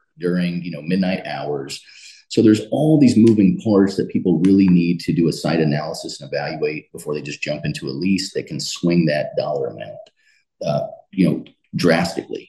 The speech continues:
You know, so we could say, "Yeah, you know, our budget for this concept on, on an architecture plan is two, two fifty a foot." But then they show me a space and I'm like, "Oh yeah, you're at five hundred a foot all day."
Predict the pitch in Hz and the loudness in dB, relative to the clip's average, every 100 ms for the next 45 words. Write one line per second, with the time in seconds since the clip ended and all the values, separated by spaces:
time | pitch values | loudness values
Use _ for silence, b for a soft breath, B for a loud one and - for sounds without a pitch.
0 | _ 78 67 67 78 104 87 - 92 131 | _ -4 -2 0 2 2 2 2 4 4
1 | 120 101 101 85 92 104 110 95 - - | 4 4 6 4 2 0 2 0 -2 -2
2 | 87 87 98 92 95 90 82 80 90 - | 0 0 0 2 0 0 -2 0 -2 0
3 | 87 147 - 90 - - - 78 80 78 | 0 0 0 -4 -6 -14 -12 -10 -10 -12
4 | - - 98 95 87 - 71 - - 151 | -6 -2 0 0 -2 -4 -4 -6 0 2
5 | 107 - - _ _ _ _ _ - 101 | 2 0 -12 _ _ _ _ _ 0 2
6 | 117 104 120 110 90 - 107 107 - 95 | 4 4 2 2 2 0 2 2 0 -2
7 | 90 90 87 82 92 92 82 78 76 67 | 0 0 0 0 0 -2 -2 -4 -4 -4
8 | 76 64 60 - | -6 -6 -8 -10